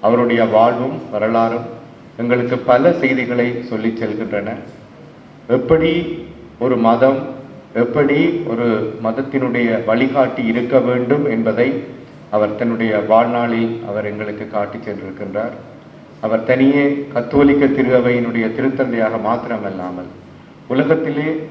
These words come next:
மானுட நேயத்தை நேசிக்கக்கூடிய அனைத்து மக்களினதும்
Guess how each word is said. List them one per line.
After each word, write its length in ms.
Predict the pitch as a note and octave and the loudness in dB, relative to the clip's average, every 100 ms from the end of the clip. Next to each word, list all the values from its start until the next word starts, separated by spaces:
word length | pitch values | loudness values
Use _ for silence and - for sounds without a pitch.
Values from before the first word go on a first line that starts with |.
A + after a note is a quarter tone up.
| G#2+ | -2
மானுட 380 | A#2 C#3 C#3+ | 2 2 2
நேயத்தை 520 | C#3+ C3 B2+ B2+ B2+ B2+ | 0 0 0 -2 -2 -2
நேசிக்கக்கூடிய 1120 | A2+ C3+ C#3 - C#3+ C#3+ B2+ B2+ A#2+ A#2 A2 | 0 -2 -2 -4 -4 -4 -4 -2 2 2 2
அனைத்து 440 | A2 C#3 D#3 D#3+ | 0 0 0 0
மக்களினதும் 760 | D3 A2+ A#2 B2 A#2+ A#2 B2+ C3+ | 2 2 2 0 0 0 0 -2